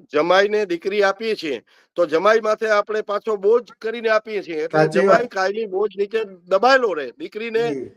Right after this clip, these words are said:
Speaker 1: હંમેશા તકલીફ રહે, વિચાર આવે કે અમારે આ દાગીના કરાવ્યા છે મારા બાપાએ, તો આટલો
Speaker 2: બરાબર.
Speaker 1: દાગીના આપ્યા છે, તો
Speaker 2: જી.
Speaker 1: આટલું બધું બોજ છે.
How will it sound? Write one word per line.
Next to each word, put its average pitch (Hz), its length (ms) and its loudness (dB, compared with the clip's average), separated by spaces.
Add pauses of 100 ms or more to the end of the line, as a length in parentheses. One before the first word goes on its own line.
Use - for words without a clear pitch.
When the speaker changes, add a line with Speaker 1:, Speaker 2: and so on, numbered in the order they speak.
(100)
Speaker 1:
હંમેશા 214 360 -2
તકલીફ 233 420 -6
રહે, 202 140 2
વિચાર 233 340 0
આવે 214 220 4
કે 175 80 -4
અમારે 202 320 0
આ 196 60 0
દાગીના 196 380 -2
કરાવ્યા 208 400 0
છે 196 120 -4
મારા 190 240 -2
બાપાએ, 185 380 -6 (380)
તો 180 80 0
આટલો 208 480 0
Speaker 2:
બરાબર. 185 260 4
Speaker 1:
દાગીના 196 380 0
આપ્યા 220 280 2
છે, 156 180 0 (340)
તો 180 60 -2
Speaker 2:
જી. 185 60 2
Speaker 1:
આટલું 208 340 0
બધું 202 460 0 (280)
બોજ 196 260 2
છે. 160 360 -10